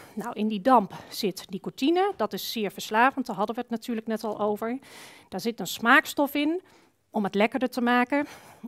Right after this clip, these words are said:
Ehm, maar die twee stoffen, die moeten ook opgelost kunnen worden in die damp. En daarom zitten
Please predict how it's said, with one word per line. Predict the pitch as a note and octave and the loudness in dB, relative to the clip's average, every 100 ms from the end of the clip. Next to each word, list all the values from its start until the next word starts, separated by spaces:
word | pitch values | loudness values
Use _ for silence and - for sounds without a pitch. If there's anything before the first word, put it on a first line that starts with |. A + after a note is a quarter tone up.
| - | -6
Ehm, | A#3+ A3+ A3+ A#3 A3+ - | 2 4 6 6 2 0
maar | A3 C4+ | 2 4
die | D4+ | 2
twee | - B3 A#3 C4 - | -2 2 2 0 -8
stoffen, | - E4+ E4 G3+ B3+ - | -2 0 0 0 0 -2
die | A3+ | -2
moeten | A#3 A#3 - | 0 0 0
ook | A#3+ B3 - - - - - _ - | 2 2 -4 -20 -20 -20 -20 _ -2
opgelost | C#4 - G#3+ G#3 - | -2 0 0 0 -2
kunnen | A3+ G3+ | -2 0
worden | G3+ G3+ G#3+ | 0 -2 -2
in | F#3+ | -4
die | F#3 | -2
damp. | A3 A3+ F#4+ - - - | 4 6 6 0 -10 -4
En | G3 | 2
daarom | A3 A#3 A3 | 4 4 2
zitten | G#3 G#3+ G#3 G#3 | 0 -2 -2 -4